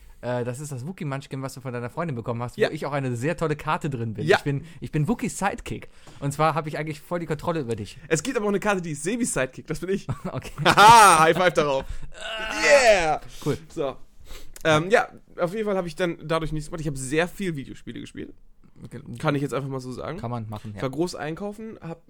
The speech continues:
Speaker 2: für mich täglich gut gekocht, ähm, und genieße einfach. Ich beende auf jeden Fall meinen Urlaub damit, dass ich am Freitag zum Zahnarzt gehe und mir eine Zahnreinigung geben lasse.
Speaker 1: Oh, das ist, das ist gemütlich.
Speaker 2: Schön, ne?
Speaker 1: Mhm.
Speaker 2: Mhm. Und dann
Speaker 1: Wenn
Speaker 2: noch
Speaker 1: sie
Speaker 2: die schön mit offenen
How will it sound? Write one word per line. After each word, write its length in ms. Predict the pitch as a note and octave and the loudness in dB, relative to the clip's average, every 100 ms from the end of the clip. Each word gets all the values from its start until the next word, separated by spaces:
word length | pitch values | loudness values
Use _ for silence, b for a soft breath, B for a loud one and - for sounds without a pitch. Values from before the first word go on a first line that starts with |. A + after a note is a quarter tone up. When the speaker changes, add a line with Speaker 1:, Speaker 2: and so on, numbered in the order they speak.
| - - | -20 -18
Speaker 2:
für 80 | E3+ | -12
mich 320 | D#3+ D3+ - _ _ - | -12 -14 -20 _ _ -12
täglich 280 | F3 F3 | -10 -10
gut 160 | - D3+ | -14 -16
gekocht, 440 | D3 - - - - _ _ _ b b b b _ D3+ | -12 -10 -10 -14 -20 _ _ _ b b b b _ -2
ähm, 300 | D3 D3 D3+ | 0 0 -4
und 200 | D3+ D3 | -8 -6
genieße 420 | D3+ G3+ - F#2+ | -6 -6 -10 -14
einfach. 320 | A#2 B2+ - _ _ _ _ b b b - | -16 -18 -20 _ _ _ _ b b b 0
Ich 60 | |
beende 320 | F#3 G3+ A#3+ | 2 4 4
auf 80 | G3+ | 2
jeden 160 | G3 F#3+ | 2 -2
Fall 120 | F#3+ | -2
meinen 200 | F3 E3+ | -2 -2
Urlaub 300 | B2+ F3 E3+ | -2 -2 -2
damit, 300 | D#3 D3 D3+ | -2 -4 -6
dass 160 | C#3+ C3+ | -8 -8
ich 80 | C3+ | -12
am 100 | C3 | -12
Freitag 480 | - B2 D#3 D3 | -10 -8 -8 -12
zum 160 | - C3+ | -16 -20
Zahnarzt 480 | - C3+ C#3 C#3 - | -16 -12 -12 -12 -14
gehe 300 | B2 B2+ B2 | -10 -8 -8
und 100 | A#2+ | -10
mir 80 | A#2+ | -14
eine 180 | B2 | -16
Zahnreinigung 760 | - - - - - - - - | -18 -18 -18 -20 -20 -20 -18 -18
geben 220 | - - - | -20 -20 -20
lasse. 160 | _ - | _ -12
Speaker 1:
Oh, 180 | B2 A2 | -10 -10
das 220 | A#2 A#2 | -10 -12
ist, 160 | G#2 C3+ | -12 -12
das 160 | B2+ | -12
ist 120 | G#2+ - | -10 -8
gemütlich. 220 | A2 G#2+ | -6 -6
Speaker 2:
Schön, 240 | B2 A#2+ | -6 -8
ne? 160 | C3 F3+ | -10 -10
Speaker 1:
Mhm. 520 | A#2+ A2+ A2 A2+ A2+ A#2+ C3 C3 D3 | -8 -8 -8 -8 -8 -6 -4 -4 -6
Speaker 2:
Mhm. 40 | - | -8
Und 120 | C3+ | -4
dann 40 | D3 | -2
Speaker 1:
Wenn 20 | |
Speaker 2:
noch 60 | D3+ | -2
Speaker 1:
sie 80 | A#2+ | -4
Speaker 2:
die 80 | |
schön 160 | D3+ D3+ | -4 -6
mit 120 | C#3+ - - | -6 -10 -10
offenen 600 | E3+ F3+ F3 E3 D#3+ | -10 -6 -4 -2 -4